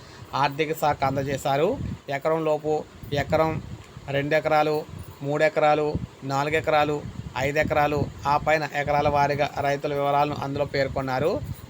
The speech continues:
గత యాసంగి సీజన్ నుంచి ఈ సీజన్ వరకు కూడా పెరిగిన రైతుల వివరాలను పేర్కొన్నారు. హైదరాబాద్ రాజేంద్ర నగర్లోని వ్యవసాయ విశ్వవిద్యాలయంలో రైతు భరోసాపై ముఖ్యమంత్రి నిర్ణయించిన, నిర్ణయాలు వెల్లడించిన అనంతరం రైతుల ఖాతాలో నిధులు అయితే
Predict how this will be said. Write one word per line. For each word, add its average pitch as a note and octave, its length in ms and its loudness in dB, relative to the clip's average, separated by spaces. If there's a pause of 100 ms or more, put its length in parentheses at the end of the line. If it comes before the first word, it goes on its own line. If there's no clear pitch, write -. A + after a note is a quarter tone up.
(120)
గత D3+ 220 2
యాసంగి D3+ 420 2
సీజన్ D3 340 -2
నుంచి D3 180 -8 (100)
ఈ D3 40 -4 (120)
సీజన్ D3+ 320 0
వరకు C#3+ 260 -2
కూడా C#3 140 0 (100)
పెరిగిన C#3+ 240 -2 (140)
రైతుల C3+ 300 0
వివరాలను C#3 440 0 (440)
పేర్కొన్నారు. C#3 560 0 (140)
హైదరాబాద్ D3+ 500 2 (100)
రాజేంద్ర C#3+ 400 0
నగర్లోని C#3+ 400 -2
వ్యవసాయ C3 420 0
విశ్వవిద్యాలయంలో C#3 760 -2 (120)
రైతు C#3 260 -2
భరోసాపై C#3 500 -2 (100)
ముఖ్యమంత్రి C3+ 460 -8
నిర్ణయించిన, C3+ 380 -4 (580)
నిర్ణయాలు C#3+ 400 0
వెల్లడించిన C#3 440 -2
అనంతరం C#3+ 320 0 (120)
రైతుల C#3+ 300 2 (100)
ఖాతాలో C#3 360 4 (100)
నిధులు C#3 240 -2
అయితే C3+ 120 -4